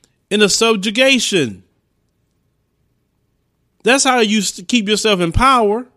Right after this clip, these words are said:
If we as black people got on code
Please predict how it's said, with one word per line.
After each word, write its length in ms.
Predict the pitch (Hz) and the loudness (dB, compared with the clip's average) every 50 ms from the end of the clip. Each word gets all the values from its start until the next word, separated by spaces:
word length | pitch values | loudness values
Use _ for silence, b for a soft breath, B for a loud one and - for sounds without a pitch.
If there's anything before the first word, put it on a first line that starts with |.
| _ _ _ _ _ _ _ _ _ _ _ _ _ _ _ _ _ | _ _ _ _ _ _ _ _ _ _ _ _ _ _ _ _ _
If 140 | - 202 185 | -2 0 2
we 200 | 214 277 269 262 | 2 4 4 4
as 60 | 233 | 2
black 320 | 196 190 240 269 277 254 - | 2 2 0 0 0 0 -2
people 240 | - 233 233 202 226 | -2 -2 -2 -2 -2
got 220 | 208 233 226 220 | -2 0 0 0
on 160 | 214 190 185 | 0 -2 -4
code 560 | 180 - 269 269 262 233 196 170 185 220 233 | -4 -2 0 2 4 4 4 4 2 0 -4